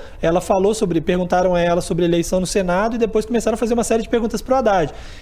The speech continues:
E as perguntas eram todas pro Haddad, nenhuma era pra ela. E ela ficou numa coisa assim, poxa, é,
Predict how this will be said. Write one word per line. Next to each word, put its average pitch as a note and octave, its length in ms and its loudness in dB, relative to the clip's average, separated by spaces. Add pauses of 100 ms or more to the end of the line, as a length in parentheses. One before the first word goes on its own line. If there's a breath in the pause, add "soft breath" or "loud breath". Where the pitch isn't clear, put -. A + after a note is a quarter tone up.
E A3+ 60 2
as G#3+ 60 0
perguntas C4+ 260 0
eram D4+ 160 2
todas E4 220 0
pro D#4+ 160 0
Haddad, B3+ 400 2
nenhuma C4 200 0
era D4 200 2
pra B3+ 200 2
ela. G3 260 4
E G#3+ 180 0
ela C4+ 140 4
ficou D#4 200 -4
numa D4 160 0
coisa C#4 220 0
assim, A3+ 340 -4 (400 loud breath)
poxa, F3+ 580 0 (360)
é, E3 340 -2